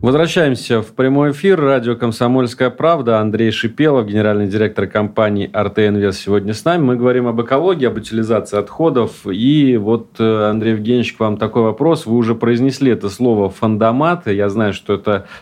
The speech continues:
то, чем тоже ваша компания занимается, производством. Но не все знают, что это такое. Вот все знают, что такое банкомат, а что такое фондомат.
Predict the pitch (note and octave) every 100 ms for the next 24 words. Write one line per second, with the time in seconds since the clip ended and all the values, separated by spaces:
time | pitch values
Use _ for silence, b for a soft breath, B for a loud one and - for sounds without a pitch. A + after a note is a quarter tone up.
0 | _ C3+ B2+ A#2 G#2+ G#2 C3+ A2+ G#2 G#2
1 | G#2 - A2 B2 A2 G#2+ G2 G#2+ A#2 D3+
2 | D#3+ D#3 - G#2+ G#2+ A2 F#2+ - G2 A#2
3 | C3 - D#3+ C3 D3 C#3+ B2+ - B2+ -
4 | G2+ E2+ - B2 B2 A#2 - A2 A2+ G#2+
5 | A#2 A2 B2 D3 D#3+ G#2 - G#2+ A2+ A2
6 | - G#2+ A2 A#2 C#3